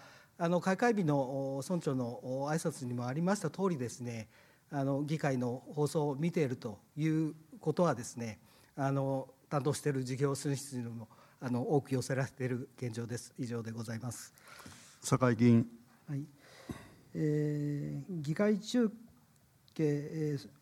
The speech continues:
Speaker 3: 録画、あ、放映ということが、あの、行われていると、えー、いうことですけれども、見過ごしてしまったり、時間が合わずに見られなかっ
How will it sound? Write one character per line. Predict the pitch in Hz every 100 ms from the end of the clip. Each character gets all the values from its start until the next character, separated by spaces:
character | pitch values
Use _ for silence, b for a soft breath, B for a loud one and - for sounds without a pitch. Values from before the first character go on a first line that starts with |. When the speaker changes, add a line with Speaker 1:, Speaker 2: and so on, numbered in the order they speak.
| - 208
Speaker 3:
録 | 160 165
画、 | 196 196 190 196 185 170
あ、 | 160
放 | 202 190
映 | 139
と | 135 123 - 180
い |
う | 175
こ | 180
と | 175 160
が、 | 160 165 -
あ |
の、 | 156 139
行 | 165
わ | 165
れ | 160
て | 156
い |
る | 147
と、 | 131 127 - b b b b b -
え | 160
ー、 |
い | 160 170
う |
こ | 175 180
と |
で | 175
す | -
け | 165
れ | 143
ど |
も、 | 165 156
見 | 214 160
過 | - 226
ご | 240
し | 233
て | 220
し | 220
ま | 233
っ | 226
た | 208
り、 | 151 139
時 | 139 156
間 | 202 214
が | 208
合 |
わ | 214
ず | 214 190
に | 147
見 | 143
ら | 165
れ | 196
な | 220 208
か |
っ | 170